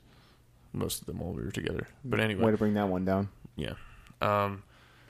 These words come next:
Speaker 1: and she, like, we're going at it. She's, like, on top, riding me. It's, like, really intense. And then she just goes, "Hit me." And I went, "What?" She goes, "Hit me." And I was such a bitch that I just went, "In the face?"
Speaker 2: Did you say it like that?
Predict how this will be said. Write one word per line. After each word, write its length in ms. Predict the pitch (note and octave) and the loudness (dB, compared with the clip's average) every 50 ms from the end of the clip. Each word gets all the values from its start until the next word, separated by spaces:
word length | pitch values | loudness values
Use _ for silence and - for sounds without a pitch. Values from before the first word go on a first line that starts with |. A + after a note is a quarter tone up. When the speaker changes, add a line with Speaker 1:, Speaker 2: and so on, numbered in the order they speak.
| - - - - - | -20 -20 -8 0 2
Speaker 1:
and 180 | A#2 G#2+ G2+ | 4 6 8
she, 300 | - - A2+ G#2+ G#2+ G#2 | 8 8 8 8 6 6
like, 240 | - - G2+ G2 F#2+ | 4 2 2 0 2
we're 120 | - A2+ A2 | 4 6 8
going 240 | A2+ A#2+ A2+ A2 G#2+ | 10 10 10 8 8
at 180 | G#2 G#2 G#2 | 6 6 6
it. 100 | A2 G#2 | 4 4
She's, 240 | - - - G#2+ G2+ | 4 2 2 2 2
like, 180 | G#2 G#2 G#2 - - | 2 2 2 0 -2
on 140 | - G2+ G2 | -4 -4 -2
top, 380 | - - G#2 G2+ G2+ G2+ - - | 0 2 4 4 4 2 0 -2
riding 300 | G2 G2 G2 G2 G2 G2 | -2 -2 0 -2 -2 -2
me. 140 | G2 G2+ G2+ | -4 -6 -6
It's, 180 | G2 G2 - - | -6 -4 -4 -2
like, 140 | G2 G2 F#2+ | -2 -2 0
really 260 | G2+ A2 G#2+ G#2 G#2 | 2 2 4 4 2
intense. 540 | G#2 G2+ - - G2+ G2+ G2+ G2 - - - - - - - - - - - | 0 -2 -2 -2 -2 0 0 -2 -4 -4 -6 -8 -12 -20 -20 -20 -20 -2 0
And 100 | A#2 G#2+ | 2 2
then 60 | G#2 | 4
she 140 | G2+ - - | 4 4 4
just 120 | G#2+ G#2 - | 4 2 2
goes, 200 | G#2 G2+ - - - - - - - - | 2 2 2 0 -2 -6 -18 -20 -6 4
"Hit 200 | - F3+ - - | 6 6 6 6
me." 140 | A2 F#2+ - - - - - - - - - - - - - | 4 -6 -8 -10 -14 -18 -20 -20 -20 -20 -20 -20 -20 -6 -2
And 80 | - G#2+ | 2 2
I 40 | G#2+ | 4
went, 160 | G#2 G2 - - - - | 2 2 -2 -6 -10 -6
"What?" 280 | A2 A2+ C3 D3+ - - | -2 0 0 0 -2 -4
She 140 | - - A#2 | -2 0 2
goes, 120 | A2+ G#2 - | 2 4 8
"Hit 220 | - F#3+ A#3+ - | 10 10 10 10
me." 260 | - A2 - - - - - - - - - - - - - - | 6 0 -4 -4 -8 -12 -16 -20 -20 -20 -20 -20 -20 -8 0 4
And 120 | A2+ A2 | 6 8
I 40 | A#2 | 10
was 180 | A#2 A#2+ A2+ - | 10 8 6 4
such 420 | - - - - - A#2+ B2 - | 4 4 4 6 6 6 6 6
a 80 | A#2 G2+ | 4 2
bitch 580 | F2+ - - - G#2+ G#2+ A#2+ - - - - - - - - - - - - | 2 4 6 8 8 8 8 6 4 2 2 0 -4 -14 -20 -20 -20 -12 2
that 120 | - - | 6 6
I 80 | A2 A2 | 6 8
just 180 | G#2 A#2 A#2 - | 6 6 6 6
went, 160 | C3 A#2 G#2+ - - - _ _ _ _ _ _ _ _ _ _ | 6 4 4 2 -2 -20 _ _ _ _ _ _ _ _ _ _
"In 160 | - D#4+ E4+ F#4 | 0 2 4 4
the 80 | F4 | 2
face?" 840 | D#4 - - - - - B3 C4 D#4+ A4+ C5 C#5 - - - - - - - _ - - - - - - - - - - _ _ _ _ _ _ _ - | 0 -2 -6 -6 -2 0 2 4 2 2 0 -4 -10 -12 -12 -14 -16 -18 -20 _ -20 -20 -20 -20 -20 -20 -20 -20 -20 -20 _ _ _ _ _ _ _ -2
Speaker 2:
Did 280 | - E3 C#3 C#3 C3+ | 0 2 4 6 6
you 80 | D#3+ G3 | 6 8
say 140 | - F3+ C#3+ | 8 10 10
it 60 | C#3 | 10
like 140 | D#3 F3+ F#3 | 10 8 8
that? 180 | G3 G3 G3+ | 6 4 4